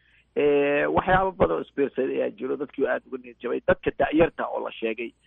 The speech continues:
nidaamkii, eh, midabta koorkaba inay wax badan ka ogeyn, oo iyaguna xisbiga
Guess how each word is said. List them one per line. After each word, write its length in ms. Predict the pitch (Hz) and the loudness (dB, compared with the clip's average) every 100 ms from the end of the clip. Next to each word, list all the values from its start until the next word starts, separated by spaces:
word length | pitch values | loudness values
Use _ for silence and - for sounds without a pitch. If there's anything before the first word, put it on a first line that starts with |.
| _ _ _ | _ _ _
nidaamkii, 600 | 120 143 175 156 - 151 | -2 4 4 2 -2 0
eh, 600 | 165 127 127 123 120 123 | 0 0 -2 -2 -4 -6
midabta 320 | 120 131 - 131 | -4 -4 -4 0
koorkaba 400 | 170 160 131 139 | 2 2 0 -2
inay 160 | 139 | -2
wax 200 | 135 - | -4 -4
badan 240 | - 127 120 | -4 -4 -4
ka 140 | 143 | -2
ogeyn, 360 | 123 123 139 117 | 0 0 0 -2
oo 160 | 107 107 | -8 -2
iyaguna 320 | 127 120 110 | 0 0 -4
xisbiga 400 | - 127 107 113 | -10 -12 -10 -10